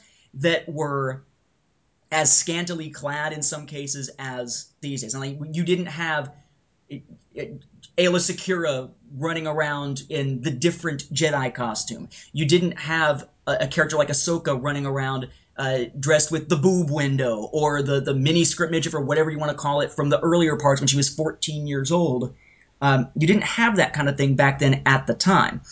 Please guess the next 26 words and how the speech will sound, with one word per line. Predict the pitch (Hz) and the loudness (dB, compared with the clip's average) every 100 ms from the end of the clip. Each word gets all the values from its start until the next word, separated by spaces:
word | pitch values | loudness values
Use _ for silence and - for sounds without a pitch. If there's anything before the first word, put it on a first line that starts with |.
| - | 2
But | 180 | 6
granted, | 175 165 165 | 6 6 2
of | 151 | 0
course, | 151 139 - | -2 -2 -2
the | - 131 | -2 0
early | 185 202 180 165 | 4 6 6 2
E | |
U | 156 151 147 | -2 -2 -2
is | 139 | -2
the | 156 151 | -4 -2
era | 143 139 | 0 0
in | 143 | 0
which | 139 135 | -2 -2
Luke | 131 180 175 | 0 0 0
barely | 151 151 143 | -2 -2 0
ever | 139 135 | -2 -2
looked | 139 | -2
like | 139 | -2
himself. | 123 120 170 | 0 0 0
He | 135 | -2
looked | 147 143 | -6 -2
basically | 139 139 127 | -2 0 -2
like | 117 | -4
He-Man | - 160 151 147 | -2 0 0 -2
or | 123 | -4
Fabio, | 113 - 170 175 139 113 107 101 | -6 -2 0 2 0 -2 -4 -8